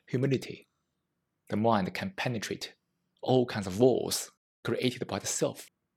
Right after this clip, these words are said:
And in that penetration, the mind really goes deep. And this whole process implies the real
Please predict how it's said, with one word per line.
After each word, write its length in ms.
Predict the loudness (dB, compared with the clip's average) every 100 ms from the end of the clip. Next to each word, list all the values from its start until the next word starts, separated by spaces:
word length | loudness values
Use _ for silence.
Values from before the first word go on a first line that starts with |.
| _ _ _ _ _ _ _ _
And 140 | -2 0
in 120 | 0
that 300 | 0 0 -2
penetration, 600 | -4 -4 -4 -6 -6 -10 _ _ _ _ -8
the 80 |
mind 440 | -4 -4 -4 -6 -12 _ _ _ _
really 440 | 2 4 4 0 -6 _ _ 0
goes 300 | 4 4 0 0
deep. 260 | 0 0 -12 -18 _ _ _ _ _ _ _ _ _ _ _ _ _ _ _ _ _ _ _ _ _ _ _ _ _ _ _ -4
And 140 | 0
this 140 | 0
whole 220 | 2 0 0
process 680 | -2 -2 -2 -6 -8 -10 _ _ _ _ -4
implies 600 | -4 -2 -6 -4 -8 -10 _ _ _ _ _
the 100 | -4
real 600 | 0 4 6 8 6 2